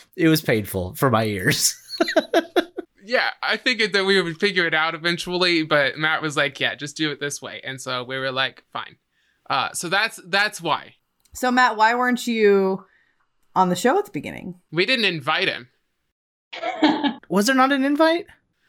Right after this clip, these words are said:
Speaker 2: No, I didn't invite you at the beginning. We had four hosts. It was like, it was like me and Zach, and it's like, "Okay, we need some people on here, so let's get some women."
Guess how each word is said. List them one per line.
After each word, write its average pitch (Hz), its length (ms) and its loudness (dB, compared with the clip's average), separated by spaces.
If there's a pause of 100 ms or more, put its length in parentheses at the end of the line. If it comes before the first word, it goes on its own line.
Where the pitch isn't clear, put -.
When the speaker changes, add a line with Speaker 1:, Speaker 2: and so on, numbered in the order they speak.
Speaker 2:
No, 269 260 2
I 190 100 2
didn't 254 200 0
invite 165 260 0
you 170 120 0
at 160 140 0
the 160 80 -4
beginning. 156 460 -2 (880)
We 196 140 2
had 202 200 -2
four 220 300 2
hosts. 233 760 0
It 160 80 -4
was 180 160 2
like, 180 300 0 (500)
it 185 60 0
was 190 180 2
like 180 240 -2
me 190 220 0
and 226 100 -4
Zach, 175 300 -2
and 175 100 -6
it's 175 120 -4
like, 175 200 -2
"Okay, 160 320 -2
we 151 140 -4
need 170 160 0
some 180 100 -4
people 180 320 -2
on 151 160 0
here, 160 240 -4
so 151 240 0
let's 151 220 -8
get 165 160 -4
some 165 160 -2
women." 156 300 -6